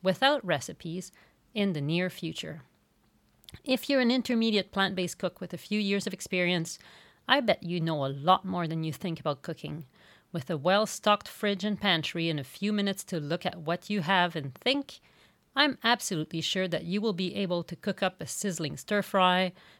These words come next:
make a heartwarming chili or curry, or assemble a bowl with a luscious sauce.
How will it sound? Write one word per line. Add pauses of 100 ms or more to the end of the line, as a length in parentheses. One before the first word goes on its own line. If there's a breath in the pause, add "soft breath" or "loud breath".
make
a
heartwarming
chili
or
curry,
or
assemble
a
bowl
with
a
luscious
sauce.